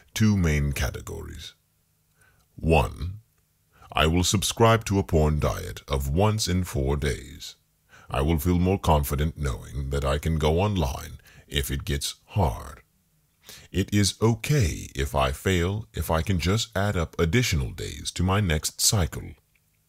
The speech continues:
I find the failure rate with people who do this is far higher than for people who just quit altogether.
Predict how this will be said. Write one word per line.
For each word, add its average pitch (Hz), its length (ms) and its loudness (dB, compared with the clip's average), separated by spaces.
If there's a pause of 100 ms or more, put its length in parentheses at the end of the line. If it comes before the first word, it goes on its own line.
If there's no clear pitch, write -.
(1040)
I 95 120 6
find 160 360 2
the 147 100 2
failure 78 420 -4
rate 57 280 -10
with 73 200 -6
people 90 300 2
who 87 120 4
do 90 200 4
this 82 320 2 (320)
is 107 180 2
far 90 440 2
higher 78 640 -2
than 55 220 -10
for 73 180 -6
people 87 360 0
who 92 120 2
just 92 280 2
quit 80 260 0
altogether. 69 720 -4